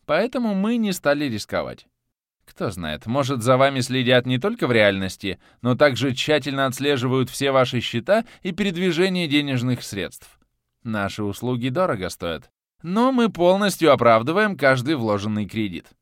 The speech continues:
Привычная вам одежда в шкафу». Махнула рукой куда-то в неопределенность девушка, и только сейчас я обратил внимание, что облачен в серую пижаму. Если возникнут вопросы или пожелания,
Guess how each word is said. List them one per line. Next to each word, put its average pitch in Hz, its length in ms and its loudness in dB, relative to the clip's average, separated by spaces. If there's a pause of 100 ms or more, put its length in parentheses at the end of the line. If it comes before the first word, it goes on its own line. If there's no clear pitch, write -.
(600)
Привычная 120 560 0
вам 110 160 2
одежда 180 400 -2
в - 60 -10
шкафу». 101 400 -4 (580)
Махнула 107 480 -2
рукой 98 300 -2
куда-то 98 320 -4
в 90 60 -10
неопределенность 90 760 -6
девушка, 165 520 -4 (180)
и 123 100 0
только 208 360 0
сейчас 175 500 0
я 143 140 0
обратил 135 360 -2
внимание, 127 680 -8 (340)
что - 260 -4
облачен 92 560 -4
в 180 60 -10
серую 90 400 -4
пижаму. 82 560 -10 (1000)
Если 220 320 -2
возникнут 113 540 2
вопросы 117 500 2
или 110 100 2
пожелания, 170 720 -2